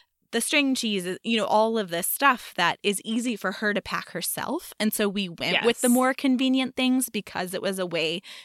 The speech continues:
Speaker 1: to give her autonomy and to take something off the grown-ups' plates.
Speaker 2: Mm-hmm.
Speaker 1: But the convenience foods are not cheap. And so I think it will actually make a big difference in our grocery bill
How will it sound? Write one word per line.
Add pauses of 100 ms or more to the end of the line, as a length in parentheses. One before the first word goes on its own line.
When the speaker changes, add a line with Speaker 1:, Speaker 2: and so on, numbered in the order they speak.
Speaker 1:
to
give
her
autonomy (400)
and
to
take
something
off
the
grown-ups'
plates. (200)
Speaker 2:
Mm-hmm. (140)
Speaker 1:
But
the
convenience
foods
are (160)
not
cheap. (520)
And
so (280)
I
think
it
will
actually
make
a
big
difference
in
our
grocery
bill